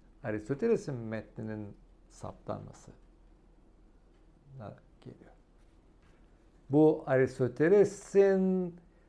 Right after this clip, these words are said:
Demokritos'la Anaxagoras'ı birbirine karıştırması demek olmayabilir. Aristoteles'in metninin aktarımında metnin burasının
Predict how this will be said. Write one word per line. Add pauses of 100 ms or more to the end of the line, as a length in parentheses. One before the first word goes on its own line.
(200)
Demokritos'la
Anaxagoras'ı
birbirine
karıştırması
demek
olmayabilir. (960)
Aristoteles'in (440)
metninin
aktarımında (720)
metnin
burasının